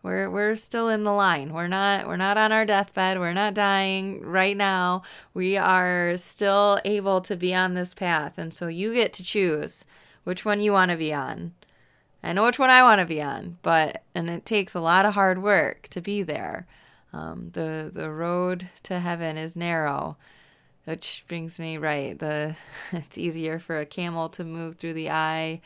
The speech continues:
of a needle than a rich man to get to heaven is what that saying is. But I just, I just think about that, the, the eye of the needle, which, um, when I was in school, they taught us that the eye of a needle was actually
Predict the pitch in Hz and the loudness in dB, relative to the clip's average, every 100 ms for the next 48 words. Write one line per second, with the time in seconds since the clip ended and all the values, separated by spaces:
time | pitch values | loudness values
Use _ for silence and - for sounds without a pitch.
0 | - - _ 170 165 165 160 160 156 151 | -20 -20 _ -8 -6 -4 -4 0 0 0
1 | 165 - 170 156 156 156 - 175 160 160 | -6 -8 -8 -8 -8 -8 -10 -14 -12 -12
2 | - - 151 156 156 160 165 175 - - | -12 -12 -12 -12 -12 -12 -12 -12 -12 -12
3 | - 82 - - - - - 165 151 - | -14 -14 -14 -14 -16 -18 -6 -4 -2 -6
4 | - - - - 208 220 - - 208 208 | -18 -20 -12 -6 -4 -4 -6 -6 -4 -4
5 | 202 208 196 196 180 165 - 156 156 - | -6 -6 -4 -2 0 0 0 -2 -2 -2
6 | 165 160 156 165 165 160 165 160 160 160 | -2 -2 -4 -2 -2 -2 -2 -4 -6 -4
7 | 160 160 165 - - - - - 170 156 | -2 -2 -4 -6 -18 -20 -14 -4 -2 0
8 | 147 139 - 175 180 226 247 180 160 - | -2 -8 -10 -4 2 2 2 -2 -4 -8
9 | - 160 143 147 156 175 165 - 165 160 | -2 0 2 2 0 -2 -2 -2 0 0
10 | 156 156 - 165 165 - 170 165 170 160 | -2 -4 -4 -4 -2 0 2 2 0 -2
11 | 160 165 165 156 160 160 170 165 - - | -6 -4 0 0 0 0 0 0 -2 -4
12 | 165 165 160 160 | -2 -2 -2 -4